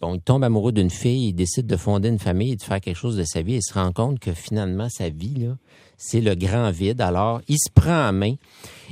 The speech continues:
et, euh, se cherche une job et, euh, vraiment, on,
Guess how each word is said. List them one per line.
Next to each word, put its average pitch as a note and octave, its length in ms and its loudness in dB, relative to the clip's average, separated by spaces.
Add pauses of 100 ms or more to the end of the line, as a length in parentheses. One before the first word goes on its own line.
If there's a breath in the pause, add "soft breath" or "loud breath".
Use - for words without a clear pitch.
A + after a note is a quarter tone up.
et, E3 460 2
euh, G2 260 4
se G3 200 4
cherche E3+ 340 0
une G#2 180 2
job G2+ 500 0
et, G#2+ 300 2
euh, F#2 140 2
vraiment, B2+ 720 2
on, F#2 60 2